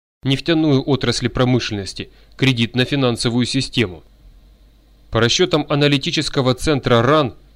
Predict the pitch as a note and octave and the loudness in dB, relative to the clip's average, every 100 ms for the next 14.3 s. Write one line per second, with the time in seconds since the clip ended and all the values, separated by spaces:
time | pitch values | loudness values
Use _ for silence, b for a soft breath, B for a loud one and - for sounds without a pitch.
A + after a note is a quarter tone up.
0 | - A#2 A#2+ E3+ E3 D#3 C3 C#3+ C#3 E3 | -6 -4 0 0 0 -2 0 -2 0 0
1 | C#3+ C3 - C3+ C#3 - D#3+ A#2+ F2 b | 0 0 0 0 0 2 2 2 -2 b
2 | b C3 A#2 D#3 - C3+ C3+ C3+ A#2 C3 | b -4 0 0 0 -2 0 -2 -2 -4
3 | - D#3+ - A#2 F#2+ b - A#2+ C#3 C3 | 0 -2 2 0 -2 b -4 0 2 0
4 | D#3+ D3+ B2 A#2+ - - D#3+ - C3 A#2+ | 2 0 2 -2 -4 -4 -4 -2 -2 0
5 | A#2+ - A2 F2+ - b _ - - D#3 | 0 -2 -8 -10 -16 b _ -2 2 4
6 | D#3 D#3 C#3+ C3+ C#3+ C3+ B2+ C3 B2 E3 | 2 0 0 0 -2 0 0 0 0 -6
7 | - D3+ C#3+ C3+ b - D3+ C#3+ D3+ - | -4 0 0 -2 b -4 0 2 0 -2
8 | D3 B2+ A#2+ A#2+ A2+ B2+ C#3 - G#2 F2 | 0 0 2 0 0 -2 -2 0 -2 -2
9 | - - _ - _ - - _ - - | -14 -20 _ -20 _ -20 -20 _ -20 -2
10 | C#3+ D3 - C#3+ C3+ E3+ E3+ - - - | 0 0 0 -2 0 0 0 -2 -12 -8
11 | C3+ - F3 D#3 D#3 D#3 D#3+ D3 E3+ D#3+ | -6 -4 -2 2 2 2 0 0 -2 0
12 | D#3+ D3 C#3+ F3+ - D#3 - - - D3+ | 2 2 0 -4 -2 -4 -6 -6 0 0
13 | D3 D3 C#3+ B2 B2+ B2 - D3+ C#3+ G#2 | 0 2 4 4 2 0 -2 0 0 0
14 | G2 F#2+ | -4 -6